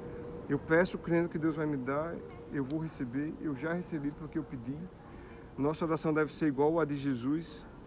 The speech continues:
quando estava lá em Lázaro, com Lázaro. "Pai, eu sei que o Senhor sempre me ouve." Sempre, o Senhor vai nos ouvir. E aquilo que é dele para nós sobrevivermos e vivermos aqui nessa terra,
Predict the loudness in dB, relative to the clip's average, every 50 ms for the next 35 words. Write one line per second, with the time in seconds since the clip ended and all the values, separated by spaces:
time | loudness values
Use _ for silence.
0 | -10 -6 -4 -2 -2 -2 -2 -2 -2 0 0 0 2 0 0 0 0 0 0 -2
1 | -2 -4 -4 -2 0 0 0 0 0 -2 -2 -4 -6 -8 -10 -12 -16 -18 -18 -18
2 | -18 -8 2 4 6 6 6 4 2 -2 -8 4 10 10 10 10 8 4 -4 -6
3 | -6 -4 -6 -6 -6 -6 -8 -8 2 4 4 4 4 2 -2 -6 -6 -8 -12 -16
4 | -18 -18 -16 -18 -16 -14 -6 -2 0 2 2 0 -2 -6 -12 -18 -18 -18 -18 -18
5 | -18 -18 -18 -18 -16 -16 -16 -16 -16 -16 -14 -10 -8 -8 -8 -8 -10 -14 -16 -14
6 | -12 -10 -8 -6 -6 -6 -6 -6 -6 -6 -6 -6 -6 -10 -10 -12 -18 -20 -20 -18
7 | -18 -8 0 0 2 2 2 -2 -2 -2 -2 0 0 0 0 2 4 4 4 4
8 | 0 -4 -4 -2 -2 -2 -2 -2 -4 -4 -4 -4 -4 -4 -2 0 0 0 0 0
9 | -2 -4 -4 -4 -4 -2 -2 -2 -2 -4 -4 -6 -4 -4 -4 -4 -4 -6 -10 -8
10 | -6 -4 -4 -2 -4 -6